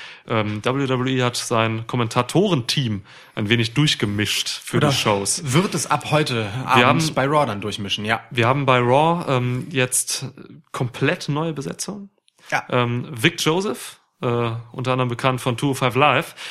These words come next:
Speaker 1: wird jetzt quasi übernehmen da, die Leadrolle, ähm,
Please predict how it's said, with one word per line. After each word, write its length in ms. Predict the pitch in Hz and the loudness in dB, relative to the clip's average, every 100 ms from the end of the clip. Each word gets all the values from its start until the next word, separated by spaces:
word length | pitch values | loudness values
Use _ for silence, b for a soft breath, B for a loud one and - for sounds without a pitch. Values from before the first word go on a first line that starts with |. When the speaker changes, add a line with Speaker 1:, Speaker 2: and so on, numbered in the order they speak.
| B B B B | B B B B
Speaker 1:
wird 360 | 117 127 165 - | 0 2 2 0
jetzt 240 | 143 139 | 0 0
quasi 300 | - 139 135 | 0 2 2
übernehmen 420 | 135 131 127 160 113 | 2 2 2 2 2
da, 220 | 110 147 | 2 2
die 160 | 123 | 0
Leadrolle, 720 | 113 127 - 110 107 147 190 - | 0 0 0 0 2 2 -2 -2
ähm, 360 | 127 120 123 | 0 0 -4